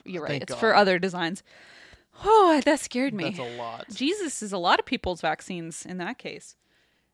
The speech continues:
Speaker 1: But yeah,
Speaker 2: Granted,
Speaker 1: so
Speaker 2: are there six thousand people out there who would
Speaker 1: Per-,
Speaker 2: own
Speaker 1: perhaps.
Speaker 2: this? Absolutely.
Speaker 1: But
Speaker 2: I'm
Speaker 1: then
Speaker 2: not
Speaker 1: you think about who would leave the reviews, and then it'd be like, that
Speaker 2: Mm,
Speaker 1: must be a
Speaker 2: another level.
Speaker 1: Uh,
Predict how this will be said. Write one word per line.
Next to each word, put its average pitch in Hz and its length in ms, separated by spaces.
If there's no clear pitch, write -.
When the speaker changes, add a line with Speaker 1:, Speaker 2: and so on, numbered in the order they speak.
Speaker 1:
But 226 120
yeah, 175 220
Speaker 2:
Granted, 170 400
Speaker 1:
so - 60
Speaker 2:
are 156 80
there 151 140
six - 240
thousand 139 320
people 135 300
out 131 200
there 156 160
who 131 140
would 123 220
Speaker 1:
Per-, - 120
Speaker 2:
own - 140
Speaker 1:
perhaps. - 320
Speaker 2:
this? - 100
Absolutely. 120 720
Speaker 1:
But - 60
Speaker 2:
I'm 135 80
Speaker 1:
then 240 140
Speaker 2:
not 240 60
Speaker 1:
you 233 60
think 220 220
about 196 260
who 220 140
would 196 140
leave 180 180
the 170 80
reviews, 185 380
and 175 120
then 165 80
it'd 160 100
be 151 120
like, 147 240
that 135 320
Speaker 2:
Mm, - 40
Speaker 1:
must 180 200
be 165 140
a 143 100
Speaker 2:
another 113 380
level. 117 480
Speaker 1:
Uh, 202 40